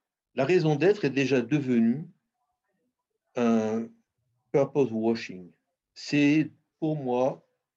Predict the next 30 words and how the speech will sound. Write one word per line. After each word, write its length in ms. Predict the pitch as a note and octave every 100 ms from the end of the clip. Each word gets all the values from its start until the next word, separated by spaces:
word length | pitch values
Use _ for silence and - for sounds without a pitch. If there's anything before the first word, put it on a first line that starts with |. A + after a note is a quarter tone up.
| A#2
euh, 280 | A2 A2
et 80 | A2
d'ailleurs, 400 | G#2+ A2+ C#3 A2+
euh, 180 | G#2 G#2+
on 140 | A2+ G#2+
le 100 | G#2+
verra 300 | A#2 A#2+ F3+
tout 240 | - -
à 60 | C3+
l'heure 140 | F3
dans 60 | A#2+
les 60 |
questions 280 | A2+ A#2 A#2+
pré-, 140 | A2+ A#2 - C#3+ _
suivantes, 540 | - C#3 D3 F#3+ - - _ _ _
c'est 380 | - D#3 D3+ - _ _ _ _ -
plutôt 340 | D#3+ D#3+ D#3
un 80 | B2+
outil 220 | A2+ A#2
de 60 | A2+
communication. 680 | - A2+ G2 - A2+ - - - _ _ _ _ -
Pour 280 | F3+ E3
discuter, 680 | D#3+ G3+ B3+ - F#3+ - G#3
pour 180 | - - -
travailler 340 | - F3 E3 G#3+
avec 120 | D#3+
des 80 | A#2
entreprises 640 | A2+ A2+ - - A2+ F2+ - _ _ _ -
directement, 680 | E3 F#3+ - C3+ A2+ G2 _ _ _ _ _ _ -
euh, 460 | A2 A2 G#2+ G#2